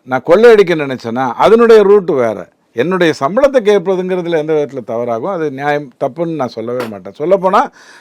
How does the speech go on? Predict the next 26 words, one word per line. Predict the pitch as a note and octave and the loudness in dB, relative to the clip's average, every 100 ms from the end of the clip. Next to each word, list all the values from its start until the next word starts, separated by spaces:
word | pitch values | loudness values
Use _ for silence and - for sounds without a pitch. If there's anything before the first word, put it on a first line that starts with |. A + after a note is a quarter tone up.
| - | 0
ரஜினியை | C3+ G3 A3+ | 2 6 6
பற்றி | F#3+ F3 E3 G3 | 6 2 2 2
அவருக்கு | E3 C#3+ A#2 - | 2 -2 -6 -6
பணத்தாசை | D#3 G3 F#3+ F3 D3+ D#3 | -6 -2 0 0 0 -4
இருக்குன்னு | D3 B2 D#3 | -6 -8 -6
யாராவது | D3 C3+ C#3+ C3+ C3+ | -4 -2 -4 -6 -10
சொன்னாங்கன்னா, | C#3 B2 C3+ B2+ A2 B2 _ _ _ _ | -10 -8 -10 -10 -12 -16 _ _ _ _
இந்த | C3+ F3 | 0 2
விஷயத்தை | F3 D#3+ E3 D3+ | 2 2 2 2
வச்சுக்கிட்டு | C#3 C3+ D3 D3 C3+ | 2 0 -6 -6 -4
பணத்தாசை | C3+ B2 C3+ B2 | -4 0 -2 -2
இருக்குன்னு | A#2+ A#2 C3 B2 | -6 -8 -12 -10
சொன்னாங்கன்னா, | A#2 A2+ G2+ F#2 G2+ B2 _ _ _ _ _ _ _ | -10 -10 -12 -12 -10 -10 _ _ _ _ _ _ _
ஹைதராபாத்ல | C3+ F3+ G3+ F#3+ E3 D3+ D3+ | 4 4 4 2 4 2 2
வந்து | E3+ | 0
ஜூப்ளி | D3+ G3 F#3+ F3 | 2 2 4 2
ஹில்ஸ்னு | D3+ C3+ D#3 E3 | 2 -4 -6 -6
ஒண்ணு | C3+ D3 F3+ D#3+ B2 | -4 -6 -6 -6 -6
பெரிய | C3+ D3+ E3+ | -2 0 0
மலைப்பகுதி. | C3 C#3+ F#3 C3+ B2+ A2 - _ _ _ _ | 0 0 0 -2 -4 -6 -14 _ _ _ _
நான் | B2 A#2+ | -10 -8
சொல்றது | B2 B2 C3 C3+ A#2+ | -6 -8 -8 -8 -10
ஒரு | G#2+ G#2 | -10 -12
நாற்பது | A#2 B2 B2 | -10 -8 -8
வருஷத்துக்கு | A#2 - A#2+ A2 G2 | -8 -10 -16 -16 -16
முன்னாடி, | F#2+ | -16